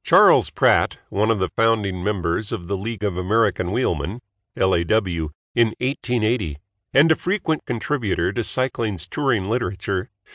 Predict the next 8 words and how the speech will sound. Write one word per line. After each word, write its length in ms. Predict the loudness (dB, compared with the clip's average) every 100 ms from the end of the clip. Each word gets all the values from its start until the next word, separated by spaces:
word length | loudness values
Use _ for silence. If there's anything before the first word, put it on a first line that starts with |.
| -6
reminded 520 | 2 4 4 4 2 2
his 280 | 2 2
readers 440 | -2 -2 0 -2 0
that 200 | 0 0 _ _
although 280 | 0 4 2
distance 580 | 2 0 0 -4 -4 -2
lends 360 | 0 0 -2
enchantment, 680 | -4 -4 -2 -2 -2 -6 -6